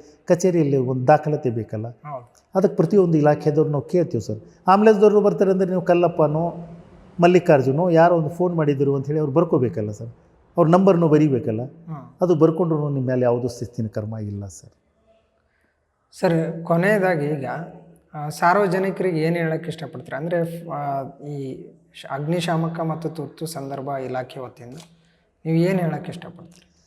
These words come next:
Speaker 1: ಸರ್, ನಾನು ಕರ್ನಾಟಕ ರಾಜ್ಯ ಅಗ್ನಿಶಾಮಕ ತುರ್ತು ಇಲಾಖೆ ಪರವಾಗಿ,
Speaker 2: ಹ್ಮ್.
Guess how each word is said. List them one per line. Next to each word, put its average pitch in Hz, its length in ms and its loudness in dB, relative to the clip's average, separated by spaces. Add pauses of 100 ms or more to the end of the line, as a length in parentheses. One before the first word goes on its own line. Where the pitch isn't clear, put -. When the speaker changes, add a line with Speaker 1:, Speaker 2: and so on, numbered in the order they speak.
(380)
Speaker 1:
ಸರ್, 196 300 2
ನಾನು 202 480 -4 (1080)
ಕರ್ನಾಟಕ 175 600 2
ರಾಜ್ಯ 165 300 2
ಅಗ್ನಿಶಾಮಕ 151 800 -4
ತುರ್ತು 151 420 -4
ಇಲಾಖೆ 139 380 0
ಪರವಾಗಿ, 131 600 2
Speaker 2:
ಹ್ಮ್. 131 400 -12